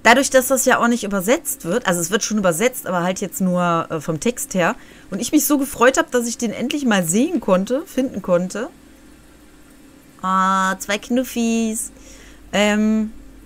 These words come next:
hab ich jetzt gar nicht mitbekommen, was er gesagt hat, wo der ist. Oh, verdammt. Der hat aber gesagt, ich soll hier den Müll durchsuchen. Ah,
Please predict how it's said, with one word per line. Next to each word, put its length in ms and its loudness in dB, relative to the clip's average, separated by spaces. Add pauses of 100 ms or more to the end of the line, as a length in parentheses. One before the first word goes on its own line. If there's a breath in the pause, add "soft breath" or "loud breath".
(420)
hab 120 -2
ich 80 -2
jetzt 180 -8
gar 140 6
nicht 140 2
mitbekommen, 460 -4
was 140 -4
er 80 -6
gesagt 360 -8
hat, 120 -16
wo 60 -8
der 160 -4
ist. 380 -6 (1120)
Oh, 60 -18
verdammt. 840 -6 (2750)
Der 80 -8
hat 80 -4
aber 80 4
gesagt, 300 0
ich 120 -8
soll 160 4
hier 140 2
den 260 2
Müll 220 2
durchsuchen. 840 -6
Ah, 140 0